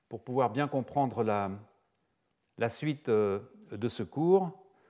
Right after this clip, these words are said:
J'aimerais vous parler des étapes précoces, et puis j'aimerais également vous parler de l'établissement de ces trois polarités qui sont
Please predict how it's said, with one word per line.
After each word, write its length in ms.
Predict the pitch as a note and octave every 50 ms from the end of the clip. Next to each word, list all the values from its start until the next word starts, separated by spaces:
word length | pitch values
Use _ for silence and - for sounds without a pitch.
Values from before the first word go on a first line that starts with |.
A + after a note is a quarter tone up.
| _ _ _ _ _ _ _ _ _
J'aimerais 340 | - G2 A#2+ A#2+ B2 C3 C3+
vous 100 | B2+ B2+
parler 400 | A#2+ C3+ B2+ B2+ C3+ C#3 C#3 C#3
des 220 | B2 B2+ A#2 A2+
étapes 240 | C3 - C3 B2 -
précoces, 760 | - - A#2+ - - D3+ E3 F#3 G3+ G3 - - - - - _ _ _ _ _ _ _ - _ _ _ _ _ _ - -
et 20 |
puis 100 | - B2
j'aimerais 300 | A#2+ C#3 C#3 C3+ C3+ D3
également 320 | C#3+ C#3+ D3 D3 D3+ D3
vous 120 | C3+ C3 B2
parler 360 | - C3 B2+ C3 C#3 D3 D#3
de 120 | C#3 B2+ A#2+
l'établissement 960 | C3 D3 C#3+ D#3 C#3+ C3 C3 B2+ A#2 - - D3 D3+ D#3+ E3+ E3 - - _ _ _ _ _ _ _ _ _ _ _ _ _ _ _ _ _ _ _ -
de 200 | - A2+ G#2 C#3
ces 240 | C3+ - - C#3 B2
trois 300 | - - - G#3 A3 G#3+
polarités 580 | F#3 E3+ D#3 C#3+ C3+ C#3 C3+ - - F3+ F#3 -
qui 120 | - B2+
sont 440 | - - - B2+ A#2+ A#2 A2+ A2